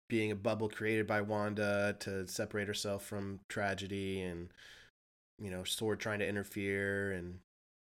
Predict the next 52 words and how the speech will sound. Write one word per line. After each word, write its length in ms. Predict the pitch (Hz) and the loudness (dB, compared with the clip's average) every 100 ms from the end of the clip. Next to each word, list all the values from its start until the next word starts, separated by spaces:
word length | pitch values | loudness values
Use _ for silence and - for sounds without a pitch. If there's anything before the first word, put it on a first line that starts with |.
| _ - - | _ -20 -12
uh, 300 | 85 80 85 | -8 -6 -6
Monica 300 | 95 92 95 | -4 -4 -2
Rambeau 440 | 95 92 95 92 | -2 -2 -2 -2
being 240 | 90 92 87 | -2 -4 -2
that, 220 | 85 85 - - | -4 -4 -8 -8
that 160 | 85 | -4
one 120 | 92 90 | -4 -4
person 260 | 92 90 | -4 -4
that 80 | 87 | -4
got 180 | 90 85 | -4 -4
in 180 | 87 87 | -4 -8
from 180 | - 85 | -10 -6
the 100 | 90 | -4
inside. 460 | 87 85 87 90 - - - | -4 -4 -2 -4 -8 -14 2
It 40 | |
was 100 | 147 | 2
cool 200 | - 202 | 6 4
to 60 | 240 | 6
see 160 | - 151 | 4 2
it 60 | |
from 100 | 147 151 | 2 4
the 80 | |
outside. 300 | 147 147 156 | 6 6 6
I 100 | 143 | 6
really 160 | 123 135 | 6 6
liked, 320 | 113 110 - - | 6 4 0 -12
you 100 | - | -4
know, 180 | 107 101 | 0 0
the 400 | 95 95 92 92 92 - - - - | 2 2 2 -2 -4 -20 -20 -20 -2
whole, 200 | 104 104 | 2 2
like, 360 | 95 92 - - _ - | 2 0 -4 -18 _ -6
how 140 | - - | -2 -2
you 140 | 104 | -2
had 120 | 107 117 | 0 2
to 60 | |
get 160 | 110 110 | 2 0
an 60 | |
old 240 | 113 107 107 | 2 2 0
school 220 | - 110 | -2 -2
T 240 | - 117 | 2 0
V 220 | 101 104 104 | 2 0 0
just 240 | 101 - | -2 -4
to 60 | 101 | -6
view 280 | 92 98 104 | -2 0 2
it, 140 | 107 | 2
and 80 | 90 | 0
it's, 180 | 92 - | -4 -2
like, 120 | 98 | -4
literally 240 | 92 98 101 | -2 -2 -2
just 200 | 98 95 | -4 -4
a 40 | |
sitcom 680 | 95 - 92 - 101 104 104 | -4 -2 -4 -2 0 0 -4